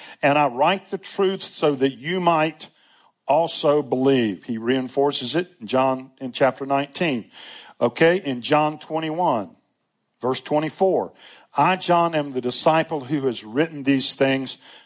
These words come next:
to testify of the truth. And we know that what I've documented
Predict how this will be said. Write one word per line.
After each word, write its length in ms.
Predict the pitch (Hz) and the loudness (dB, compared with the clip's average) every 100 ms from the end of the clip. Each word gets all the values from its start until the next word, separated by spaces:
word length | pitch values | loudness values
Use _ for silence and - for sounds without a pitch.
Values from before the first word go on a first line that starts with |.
| - | -10
to 120 | 113 | -10
testify 840 | - 143 127 - - 123 120 117 110 _ _ _ | 0 0 0 -6 -4 0 2 0 -4 _ _ _
of 160 | 113 104 | -6 -4
the 60 | 104 | -8
truth. 560 | - 123 101 80 - _ _ _ - | -6 -6 -6 -10 -20 _ _ _ -4
And 180 | 120 | -4
we 120 | 123 120 | -2 -2
know 560 | 123 151 185 196 190 120 | 2 2 2 0 -6 -8
that 140 | 120 | -6
what 220 | 135 143 | 0 2
I've 240 | 135 117 - | 2 0 2
documented 800 | 147 160 - 143 135 135 131 | 2 2 -4 -6 -4 -2 -4